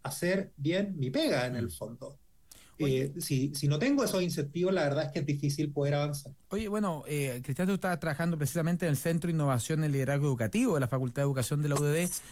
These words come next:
Speaker 2: Nos quedan dos minutos o un minuto y medio, pero déjame preguntarte una cosa a propósito del gran ausente, creo yo, en la discusión pública nacional.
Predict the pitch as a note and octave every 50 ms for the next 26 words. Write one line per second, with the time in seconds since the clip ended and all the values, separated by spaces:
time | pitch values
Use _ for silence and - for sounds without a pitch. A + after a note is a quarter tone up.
0 | - - - - E3+ F3 D#3 - A#3+ A#3+ A#3 C4 B3+ A#3+ A3+ A#3 A#3+ G3+ B3 A#3+
1 | A3+ - - F#3+ F#3 F#3 F3+ F3 F3+ G#3 A3+ G#3 G3+ F#3+ F3+ D#3+ G3 G3 G#3 G#3+
2 | G3+ F#3 F3+ F#3 G#3 F#3+ - A#3+ B3+ B3+ A#3 G#3 G3 F#3+ F3 D#3 - G3+ F#3+ -
3 | G#3+ F#3+ F3 D#3+ F#3+ F3+ - G#3 F3+ F3+ E3+ F#3 F3 - G3+ F3+ G3+ F#3+ F#3 F3+
4 | E3+ E3 E3 D3 E3 E3+ F#3 F#3+ F#3+ F#3 C#3+ C#3+ - - E3 E3+ F3+ E3+ - G3+
5 | F#3+ E3 E3+ E3+ E3+ E3 D#3+ E3+ F3+ F#3 F3 E3+ D3+ C#3 - C3+ A#2 D#3 D3 C#3+
6 | - D#3 D#3+ E3 E3 D#3 D#3 C#3+ C#3+ A#2+ B2 C3 B2+ C3+ A#2 G#2 G2